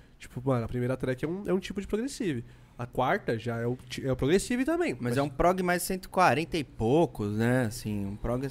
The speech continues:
Speaker 2: mais acelerado, né?
Speaker 1: O do Vegas,
Speaker 2: É.
Speaker 1: você disse?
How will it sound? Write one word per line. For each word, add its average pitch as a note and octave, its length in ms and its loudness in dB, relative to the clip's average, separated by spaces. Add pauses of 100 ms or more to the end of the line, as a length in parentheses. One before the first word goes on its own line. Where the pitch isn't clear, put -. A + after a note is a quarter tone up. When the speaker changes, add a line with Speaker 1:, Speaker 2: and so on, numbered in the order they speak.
(160)
Speaker 2:
mais A#2 720 -6 (260)
acelerado, A2 720 -2
né? G2+ 180 -4 (440)
Speaker 1:
O C#3 120 -8
do A#2 100 -4
Vegas, C#3 300 0
Speaker 2:
É. A2+ 120 0
Speaker 1:
você G#2+ 60 0
disse? - 280 -6